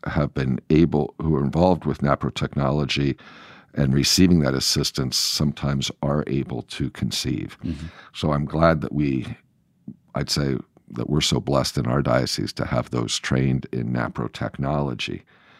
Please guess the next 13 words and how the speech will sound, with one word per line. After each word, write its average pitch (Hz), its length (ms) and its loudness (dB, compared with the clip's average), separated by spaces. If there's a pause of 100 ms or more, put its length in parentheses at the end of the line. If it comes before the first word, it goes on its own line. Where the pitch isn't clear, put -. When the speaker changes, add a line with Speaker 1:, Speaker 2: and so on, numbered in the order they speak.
(460)
Speaker 1:
There's 104 200 6
also 123 540 6
a, 78 380 6 (520)
uh, 62 240 -2
a 71 120 0
group 80 480 2 (200)
ministry 82 640 4
that 71 340 -2 (760)
has - 520 2 (260)
started 95 440 4
in 80 160 4
the 78 40 2
diocese, 78 680 2